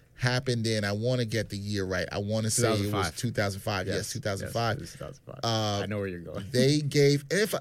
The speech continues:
Speaker 1: it's funny because now I think about it, I think that they did this because
Speaker 2: She was
Speaker 1: I
Speaker 2: going to jail.
Speaker 1: That, number one,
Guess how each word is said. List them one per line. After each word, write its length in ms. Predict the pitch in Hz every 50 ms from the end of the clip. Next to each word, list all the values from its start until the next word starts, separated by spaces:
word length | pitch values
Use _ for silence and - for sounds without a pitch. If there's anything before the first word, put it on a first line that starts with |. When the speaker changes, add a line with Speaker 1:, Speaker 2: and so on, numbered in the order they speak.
| - - -
Speaker 1:
it's 200 | 165 165 139 -
funny 340 | - - - 208 220 220 208
because 300 | 175 175 - 180 143 131
now 260 | 139 143 160 180 202
I 80 | 196 180
think 240 | 143 - 143 143 -
about 300 | 160 165 170 180 185 185
it, 180 | 185 190 - - - - - - - - - - - - - _ _ -
I 180 | 110 123 127 127
think 420 | - - - 147 151 165 160 160
that 160 | - 151 139 -
they 200 | 135 127 127 120
did 360 | 104 - 120 131 165 180 165
this 300 | 160 123 110 107 - -
because 1000 | - - 113 113 - - 135 131 120 113 110 110 107 104 104 104 104 - - - -
Speaker 2:
She 120 | - 117
was 80 | 113 -
Speaker 1:
I 80 | 117
Speaker 2:
going 120 | 123 107 107
to 60 | 104
jail. 260 | 98 120 131 92 85 - - - - _ _ _ _ _ _ _ _ _ _ _ _ - 120
Speaker 1:
That, 480 | 113 101 131 131 135 143 160 - -
number 200 | 143 143 135 127
one, 580 | 123 113 120 135 139 127 110 95 87 90 90